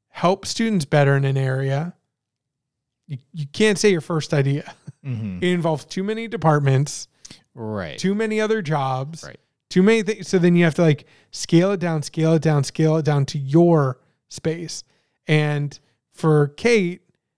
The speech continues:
Speaker 1: again, what, what can you hope to get out by buying into the system?
Speaker 2: Mm-hmm.
Speaker 1: And that's the compromise.
Speaker 2: Scaling it down so much dilutes the idea to where it's basically, what's the point?
Speaker 1: What, what, what, what's the point?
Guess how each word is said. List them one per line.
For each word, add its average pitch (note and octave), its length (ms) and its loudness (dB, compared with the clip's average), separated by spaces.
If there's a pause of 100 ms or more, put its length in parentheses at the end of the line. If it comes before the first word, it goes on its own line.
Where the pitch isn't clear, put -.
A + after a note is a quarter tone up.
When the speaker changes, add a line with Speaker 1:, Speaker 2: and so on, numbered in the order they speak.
(160)
Speaker 1:
again, D#3+ 500 0 (380)
what, E3 520 0 (300)
what F#3+ 340 0
can G3+ 200 0
you F3+ 180 2
hope F3+ 380 0
to F3+ 100 -4
get D3+ 220 2
out F3 340 -6
by D3 140 0
buying D3+ 480 2
into C#3+ 180 0
the C3+ 120 -2
system? - 380 -10 (160)
Speaker 2:
Mm-hmm. F#2+ 220 -16 (160)
Speaker 1:
And D3+ 240 0
that's F3+ 300 0
the E3 100 -10
compromise. D3 960 -4 (420)
Speaker 2:
Scaling D3+ 440 -4
it C3+ 80 -10
down B2+ 220 -6
so - 120 -6
much A#2+ 200 -8
dilutes A2 520 -6
the F#2+ 320 -8
idea G2 380 -8
to G2 160 -16
where F#2+ 100 -10
it's F2 140 -14
basically, E2+ 800 -12 (800)
what's G2 180 -12
the F2+ 80 -14
point? - 240 -20 (840)
Speaker 1:
What, A3 220 2
what, G#3 200 -4
what, G#3 160 -4
what's G3+ 200 -4
the G3+ 80 -4
point? F#3+ 420 0